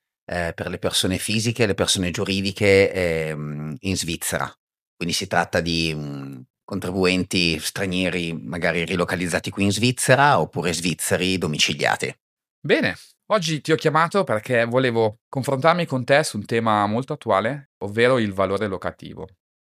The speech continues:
Speaker 2: Inizierei, se sei d'accordo, partendo proprio dal, dal, dal principio. Vorresti magari aiutarci a, ehm, esprimere un po' il concetto di valore locativo e di che cosa esattamente si tratta?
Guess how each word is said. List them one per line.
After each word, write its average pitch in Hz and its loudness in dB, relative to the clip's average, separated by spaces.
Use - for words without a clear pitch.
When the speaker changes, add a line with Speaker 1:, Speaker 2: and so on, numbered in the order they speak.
Speaker 2:
Inizierei, 180 4
se 202 0
sei 139 4
d'accordo, 143 6
partendo 127 0
proprio 135 2
dal, 101 2
dal, 92 0
dal 95 -2
principio. 85 -8
Vorresti 175 -2
magari 107 4
aiutarci 110 2
a, 104 6
ehm, 101 -2
esprimere 131 0
un 113 -2
po' 123 0
il 120 0
concetto 120 -2
di 113 0
valore 107 2
locativo 104 -2
e 95 -4
di 92 -8
che 92 -8
cosa 92 2
esattamente 104 -2
si 107 -8
tratta? 104 -4